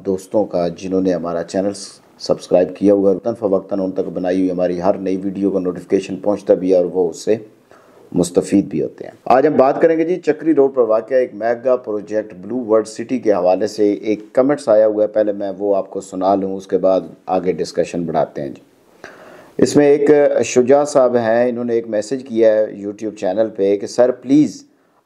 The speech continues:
आठ लाख पचहत्तर हज़ार वाले अवामी ब्लॉक पे भी जो तिरासी हज़ार का डिस्काउंट है वो मिलना चाहिए। हम मज़दूर लोग हैं, मुश्किल से इंस्टॉलमेंट पे करते हैं, प्लीज़ एक चांस हमें भी मिलना चाहिए।" यानी कि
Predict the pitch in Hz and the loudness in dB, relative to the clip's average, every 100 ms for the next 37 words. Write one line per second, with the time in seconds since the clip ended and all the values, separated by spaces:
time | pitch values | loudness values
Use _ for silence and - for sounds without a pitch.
0 | _ 117 127 156 156 135 131 135 - 110 | _ 2 4 2 2 2 2 0 -8 -4
1 | 110 - - 131 107 107 110 101 104 110 | -4 0 0 2 2 2 2 0 2 0
2 | 107 110 107 120 131 143 135 110 107 117 | 0 0 2 2 0 -4 -4 0 2 2
3 | 123 - 110 104 117 120 - _ _ _ | 0 -4 -4 -2 -4 -4 -8 _ _ _
4 | _ - 101 113 113 113 110 - 127 104 | _ -4 2 2 2 0 -2 -2 -2 0
5 | 104 110 101 98 - 104 113 110 98 101 | 0 0 -4 -4 -6 -4 -4 -2 2 4
6 | 101 - 98 107 104 98 101 123 117 98 | 2 -2 -4 0 0 -2 -4 -2 -2 -4
7 | 92 92 - _ _ - 117 117 104 123 | -2 -6 -8 _ _ -2 0 0 -2 0
8 | 147 135 131 131 113 - _ _ _ 101 | 2 2 2 0 -6 -8 _ _ _ -6
9 | 123 123 147 139 139 127 120 - 113 117 | -4 -2 0 0 0 -2 -2 -2 0 0
10 | 120 113 110 117 135 131 117 113 - 113 | -2 -6 -4 -2 -2 -4 -4 -6 -6 -4
11 | 120 104 - 117 117 117 107 107 110 - | -4 -6 -2 2 2 0 -2 0 -2 -8
12 | 95 101 123 120 104 107 113 104 104 110 | -6 -2 0 0 0 -2 -2 0 2 2
13 | 110 - _ - 107 117 120 | 0 -4 _ -2 0 2 2